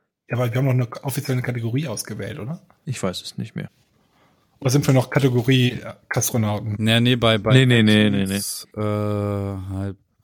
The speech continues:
Speaker 1: Ich hab iTunes tatsächlich gestartet jetzt.
Speaker 3: Ja, das,
Speaker 1: Jetzt.
Speaker 3: das macht
Speaker 2: Gut, ich würde sagen,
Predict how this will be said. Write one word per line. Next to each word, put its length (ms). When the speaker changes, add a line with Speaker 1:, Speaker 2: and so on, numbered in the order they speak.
Speaker 1:
Ich 120
hab 160
iTunes 260
tatsächlich 400
gestartet 460
jetzt. 400
Speaker 3:
Ja, 180
das, 120
Speaker 1:
Jetzt. 100
Speaker 3:
das 220
macht 100
Speaker 2:
Gut, 140
ich 140
würde 200
sagen, 500